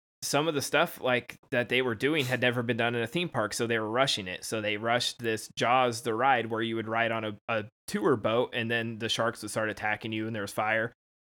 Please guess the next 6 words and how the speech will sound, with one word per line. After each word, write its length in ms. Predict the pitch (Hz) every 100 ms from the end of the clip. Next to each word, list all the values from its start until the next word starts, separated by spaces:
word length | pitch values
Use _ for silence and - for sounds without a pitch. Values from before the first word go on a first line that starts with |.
| _ -
Well, 360 | 120 120 131 - _
apparently 500 | 139 - 160 185 190
no 180 | 147 165
one 180 | 175 151
learned 400 | 147 151 143 - -
from 500 | 147 135 123 123